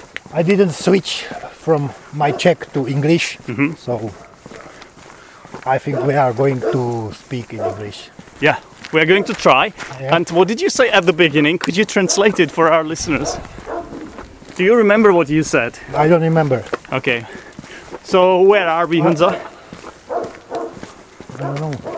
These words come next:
Speaker 2: Where are we?
Speaker 1: In some place where
Speaker 2: Far, far
Speaker 1: far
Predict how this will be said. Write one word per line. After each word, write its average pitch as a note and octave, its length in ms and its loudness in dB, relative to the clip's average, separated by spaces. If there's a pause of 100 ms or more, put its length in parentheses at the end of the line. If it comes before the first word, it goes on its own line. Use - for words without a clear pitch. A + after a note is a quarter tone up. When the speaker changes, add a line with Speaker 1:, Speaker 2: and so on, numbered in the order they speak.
(180)
Speaker 2:
Where D#3 260 2
are C3+ 180 2
we? D#3+ 200 -2
Speaker 1:
In F3 100 -2
some E3 240 0
place F3+ 300 0 (400)
where E3+ 280 -4 (600)
Speaker 2:
Far, F#3+ 360 6
far F3 460 0
Speaker 1:
far - 560 -2